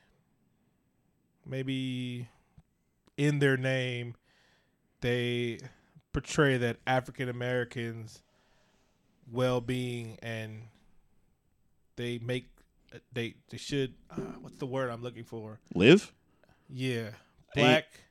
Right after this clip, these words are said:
Speaker 2: and something that
Speaker 1: African Americans should be able to live because they're important. Hashtag that. That sounds catchy.
Speaker 2: It does. It does. And that's probably the, like, at, at the root, like, the most frustrating part of this argument, not just with random people on the internet,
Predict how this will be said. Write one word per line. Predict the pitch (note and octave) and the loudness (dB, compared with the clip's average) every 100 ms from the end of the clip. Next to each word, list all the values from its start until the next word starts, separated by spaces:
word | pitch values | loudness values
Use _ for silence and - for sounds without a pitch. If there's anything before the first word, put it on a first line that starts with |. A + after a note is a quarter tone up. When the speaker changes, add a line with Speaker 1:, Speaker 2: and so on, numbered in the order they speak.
| _ | _
Speaker 2:
and | B2+ A#2+ A#2 | 6 8 8
something | D#3 C#3 | 8 8
that | A#2 G3 | 8 8
Speaker 1:
African | G3 F#3+ | 8 6
Americans | F3+ E3+ F3 E3 D#3 | 6 4 2 -2 -2
should | - E3+ D3+ | -2 -2 0
be | D#3 | 2
able | D3+ C#3+ | 2 2
to | C#3 | 0
live | C#3 C#3+ C3+ | 2 0 0
because | C3+ - B2 | -4 -4 -2
they're | C3 B2 | 0 -2
important. | A2+ - - - A#2 _ _ _ _ _ _ _ _ _ - | -2 -4 -4 -8 -18 _ _ _ _ _ _ _ _ _ 2
Hashtag | D3 D3+ - B2+ A#2 | 8 8 8 0 0
that. | A2+ - | -2 0
That | C#3+ D3+ D3+ - | 4 6 4 -4
sounds | - C#3+ B2+ A#2+ - | -8 -6 -4 -8 -10
catchy. | - C3 - G2+ - | -4 -4 -4 -6 2
Speaker 2:
It | G2+ | 6
does. | A#2+ F2+ | 6 6
It | E2+ | 2
does. | D#2+ G2 F2+ | 4 4 4
And | G2 | 6
that's | B2+ | 6
probably | - B2+ A2+ | 8 8 8
the, | G2 | 8
like, | G2+ F#2 E2 _ - | 6 6 2 _ 0
at, | A2+ A2 | 2 4
at | A2 | 4
the | F#2+ | 4
root, | F2 G2+ A2 - - | 6 8 6 2 -4
like, | G2 F2 | 0 2
the | F#2 | 4
most | F#2+ - | 4 6
frustrating | G2 F#2+ G#2 G2 | 4 6 6 6
part | A2 G2+ | 6 6
of | |
this | G2+ G#2 | 6 6
argument, | G#2 G#2+ G#2+ - _ _ _ _ | 6 6 2 0 _ _ _ _
not | - G#2+ A2 | 6 6 10
just | A2+ G#2+ - | 8 8 6
with | G2+ G2 F#2+ - - | 8 8 6 2 -8
random | - G2 G2 | 0 2 4
people | A2 G2 | 2 4
on | F2 | 4
the | C#2+ | 4
internet, | F#2+ G#2 G#2 | 4 4 2